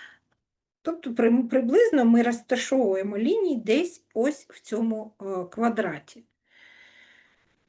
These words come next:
Я пропоную вам, е, не просто малювати лінії, а промовляти,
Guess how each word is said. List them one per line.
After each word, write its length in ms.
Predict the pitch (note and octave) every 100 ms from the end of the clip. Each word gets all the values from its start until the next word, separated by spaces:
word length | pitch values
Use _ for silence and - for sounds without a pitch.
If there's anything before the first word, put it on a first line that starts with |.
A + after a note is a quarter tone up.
| _ _ -
Я 260 | F3+ C4+
пропоную 680 | G4 F#4 F4 C#4+ C4 D#4+ E4+
вам, 440 | A3 A3 A3 A#3 -
е, 300 | A#3+ A3+ A3 -
не 140 | A3+
просто 420 | A3+ F#4 G#4 D#4
малювати 560 | A#3 A3+ G#3 G#3 F#3+ F3+
лінії, 520 | F#3 F3+ F3 E3+ F3
а 160 | - B3+
промовляти, 1040 | B3 A3+ A3 G3+ F#3+ G3 G#3+ A#3+ F#4 G#4+